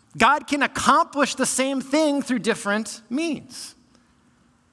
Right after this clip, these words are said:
And you see this in the Bible. So you take the Exodus. How does God deliver his people? Miraculously. Visible miracles,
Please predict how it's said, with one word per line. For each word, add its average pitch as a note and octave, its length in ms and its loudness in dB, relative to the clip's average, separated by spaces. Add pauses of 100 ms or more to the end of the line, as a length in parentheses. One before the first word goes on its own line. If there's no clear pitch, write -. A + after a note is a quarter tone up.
(160)
And B3+ 180 0
you C#4 80 0
see G#3+ 260 -4
this G#3+ 220 -4
in A#3+ 80 -2
the B3+ 80 -2
Bible. A#3+ 440 2
So A#3+ 380 0 (300)
you F#3+ 140 -2
take A3+ 240 0
the F3 180 0
Exodus. C4+ 880 -2 (720)
How G3+ 180 4
does F#3 160 -6
God G#3+ 260 4
deliver G#3+ 320 0
his G#3+ 120 -2
people? A3+ 500 -2 (1800)
Miraculously. D3+ 920 -2 (840)
Visible G#3+ 720 0
miracles, F#3+ 880 0